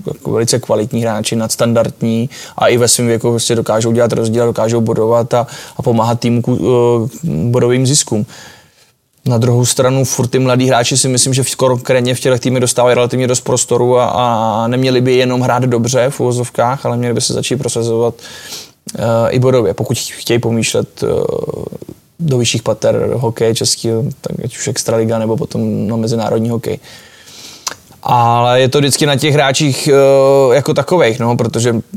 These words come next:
teď nedávno říkal pan Sýkora v nějakém rozhovoru, že mládí není zásluha a já s tím naprosto souhlasím. Mládí vpřed určitě,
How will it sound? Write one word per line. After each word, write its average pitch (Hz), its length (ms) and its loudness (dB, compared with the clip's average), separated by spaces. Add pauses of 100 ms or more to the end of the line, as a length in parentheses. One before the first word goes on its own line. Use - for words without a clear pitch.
(120)
teď 127 160 -6 (200)
nedávno 120 460 0
říkal 120 300 0
pan 120 260 -2
Sýkora 120 360 0
v - 20 0
nějakém 120 280 -2
rozhovoru, 120 1200 2
že 120 280 -2 (640)
mládí 120 320 0
není 123 220 -2
zásluha 120 720 0
a - 220 -4
já - 60 -8
s - 80 -6
tím 127 120 -4
naprosto 120 360 -4
souhlasím. 120 720 0
Mládí 123 360 0
vpřed - 360 -2
určitě, 127 580 0